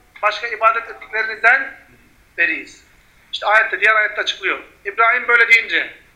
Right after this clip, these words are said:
böyle a-, alıp başını çekip gidince. "وَمَا يَعْبُدُونَ مِنْ دُونِ اللّٰهِ" İşte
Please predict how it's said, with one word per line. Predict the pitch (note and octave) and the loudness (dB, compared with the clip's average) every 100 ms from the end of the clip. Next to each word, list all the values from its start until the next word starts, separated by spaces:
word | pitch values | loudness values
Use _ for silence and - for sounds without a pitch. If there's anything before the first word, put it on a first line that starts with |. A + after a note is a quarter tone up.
| _ - | _ -18
böyle | A3+ A3 | -16 -16
a-, | - _ _ _ A#3 | -20 _ _ _ -12
alıp | A3 - | -12 -8
başını | G#3 G#3 G#3 | -8 -6 -8
çekip | G3+ G3+ F#3+ | -10 -10 -10
gidince. | F#3+ F3+ C#3+ - - - - _ _ _ _ _ _ _ _ F#3 | -8 -2 -2 -4 -16 -18 -18 _ _ _ _ _ _ _ _ -4
"وَمَا | G3+ B3+ B3 | 0 4 4
يَعْبُدُونَ | A#3 A3+ A#3 B3 A#3+ | 2 -2 -6 -2 0
مِنْ | A3+ A3+ | 0 -2
دُونِ | A3+ A3+ | -8 -4
اللّٰهِ" | G3+ F#3+ F#3 F#3 G3 G3+ - | -2 0 2 2 2 -4 -10
İşte | - | -12